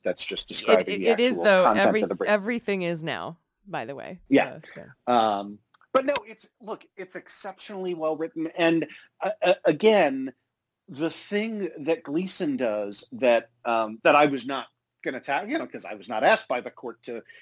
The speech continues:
Speaker 1: evaluate the entire case.
Speaker 2: Correct.
Speaker 1: Um, so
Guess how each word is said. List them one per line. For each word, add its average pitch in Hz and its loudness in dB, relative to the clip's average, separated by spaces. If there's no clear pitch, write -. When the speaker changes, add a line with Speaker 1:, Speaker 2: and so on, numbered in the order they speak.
Speaker 1:
evaluate 135 2
the 127 -8
entire 113 -10
case. 117 -8
Speaker 2:
Correct. - -10
Speaker 1:
Um, 127 -2
so 190 -2